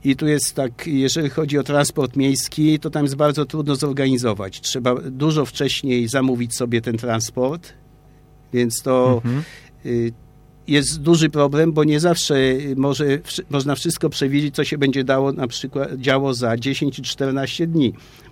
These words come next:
Speaker 1: A tam są takie terminy, że w takim terminie trzeba, y, zamówić. Czyli jak wypadnie, y, wizyta do teatru, to można sobie zamówić, czy do kina. Ale już jak na przykład wypadnie wizyta do lekarza, to już tej taksówki z-,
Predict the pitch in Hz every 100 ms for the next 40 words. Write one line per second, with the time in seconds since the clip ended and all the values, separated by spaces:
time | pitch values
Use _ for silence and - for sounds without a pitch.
0 | - 123 131 139 - 143 151 175 170 185
1 | 190 165 92 85 - - 131 147 139 139
2 | 139 143 - 143 135 135 139 - - -
3 | 147 139 139 160 180 135 104 - - 127
4 | 123 123 117 - - - - 120 127 143
5 | 147 143 139 131 127 127 143 120 120 123
6 | - - - - - - - - 127 127
7 | 147 147 139 131 131 127 156 151 139 131
8 | 131 147 143 143 156 131 98 85 - 110
9 | 107 - 104 90 82 - - - - 113
10 | 123 123 131 127 123 131 120 127 131 135
11 | 123 120 127 127 127 123 117 123 110 135
12 | 127 123 139 120 120 - 123 - 135 147
13 | - 131